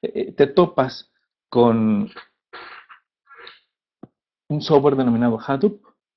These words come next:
que implementa, es, es una implementación open source del patrón MapReduce. Eh, eh, esencialmente basado en un sistema de archivos. Más adelante voy a, les voy a mostrar un,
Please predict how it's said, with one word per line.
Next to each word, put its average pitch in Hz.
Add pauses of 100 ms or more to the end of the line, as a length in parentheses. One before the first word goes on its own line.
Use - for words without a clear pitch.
(720)
que 120
implementa, 123
es, -
es 139
una 170
implementación 123
open 165
source - (640)
del 127
patrón 131
MapReduce. 123 (600)
Eh, -
eh, - (160)
esencialmente 170
basado 151
en 147
un 143
sistema 156
de 160
archivos. 175
Más 156
adelante 151
voy 139
a, 147 (340)
les 117
voy 127
a 139
mostrar 131
un, 120